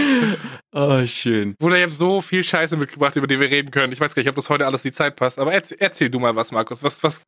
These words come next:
Speaker 2: hat dich bewegt?
Speaker 1: Boah, Dito. Aber ich würde zuerst, bevor wir damit anfangen, vielleicht etwas noch bequatschen, was wir zum Anfang hatten, beziehungsweise was wir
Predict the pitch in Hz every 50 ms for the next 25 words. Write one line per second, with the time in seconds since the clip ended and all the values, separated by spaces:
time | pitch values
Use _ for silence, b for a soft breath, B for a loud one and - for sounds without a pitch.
0 | - 160 160 156 147 123 - - 123 117 113 110 - _ _ _ _ _ _ _
1 | _ _ _ - 123 120 117 113 110 104 98 139 156 151 - 120 101 95 92 98
2 | 123 131 120 113 135 156 160 175 170 160 - - - - _ _ - - 135 131
3 | 147 165 - - 135 - 143 135 135 131 139 156 151 - - 110 120 123 - -
4 | 139 135 139 135 - - 113 113 110 113 127 127 - - - 113 - - 113 110
5 | 110 - - - - - - _ - 113 113 110 - - - - - - 117 113
6 | 110 110 107 101 - _ _ - - - 151 175 - - - 120 113 113 117 -
7 | - 110 107 - - - 113 107 107 107 107 107 104 _ _ _ - - 120 113
8 | 123 156 175 - 143 120 117 110 117 117 110 - - - 123 120 - - 113 107
9 | 107 107 107 - - 110 107 104 107 -